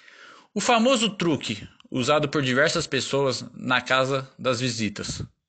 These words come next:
Quando você sabe que o barulho na hora sagrada será grande, dê a descarga junto com o exato momento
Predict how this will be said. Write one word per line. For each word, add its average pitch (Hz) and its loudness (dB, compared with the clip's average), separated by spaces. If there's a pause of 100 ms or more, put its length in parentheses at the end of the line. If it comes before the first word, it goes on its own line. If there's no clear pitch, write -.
(1080)
Quando 202 0
você 196 4
sabe 196 2
que 196 -4
o 185 2
barulho 151 2 (180)
na 113 2 (300)
hora 147 4
sagrada 117 2
será 139 2
grande, 101 -2 (680)
dê 202 4
a 233 6
descarga 160 4
junto 165 0
com 165 -2
o 160 0
exato 147 4
momento 139 0